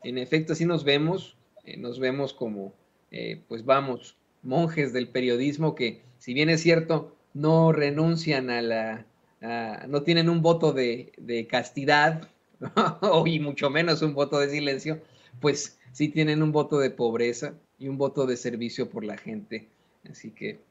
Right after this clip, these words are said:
totalmente de acuerdo con lo que planteas. Pero pues, ¿qué te parece que vamos a hablar de esos que no tomaron los votos, de esos que no hacen ese sacerdocio más alto, eh, que es el periodismo? Eh, le voy a pedir a don David que nos grabe, Ricardo, para hablar,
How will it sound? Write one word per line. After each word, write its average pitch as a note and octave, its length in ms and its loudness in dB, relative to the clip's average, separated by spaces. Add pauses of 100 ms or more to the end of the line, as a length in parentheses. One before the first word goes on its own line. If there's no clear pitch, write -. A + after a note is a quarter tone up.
(120)
totalmente D#3 440 2
de A#2 60 4
acuerdo C3 280 -2
con A#2+ 120 -8
lo G#2 100 -8
que A2+ 120 -10
planteas. C#3 720 0 (280)
Pero - 80 -12
pues, E3+ 120 -8
¿qué B3 80 4
te E3 100 6
parece F3 480 6
que D3+ 100 -4
vamos D#3 200 -4
a C#3 40 0
hablar C#3 380 2 (240)
de D#3 160 4
esos F3+ 260 2
que C#3 140 -2
no E3 180 2
tomaron E3 400 4
los B2 220 -6
votos, C3 580 -4 (380)
de C#3+ 140 -4
esos E3 180 -2
que D3 140 -4
no D3+ 140 2
hacen E3 420 2 (260)
ese D3+ 260 0
sacerdocio C#3+ 760 2
más B2+ 220 -4
alto, C#3 640 0
eh, - 400 -16
que B2+ 140 -2
es B2 120 -4
el B2+ 140 0
periodismo? C#3 720 0 (400)
Eh, - 340 -14
le D3+ 220 2
voy G3 100 6
a - 40 0
pedir G3 160 10
a - 20 8
don F3 100 6
David D#3+ 180 4
que E3 100 -4
nos C3 120 -4
grabe, C#3 240 2
Ricardo, C#3 480 0
para A#2 160 0
hablar, C#3 400 0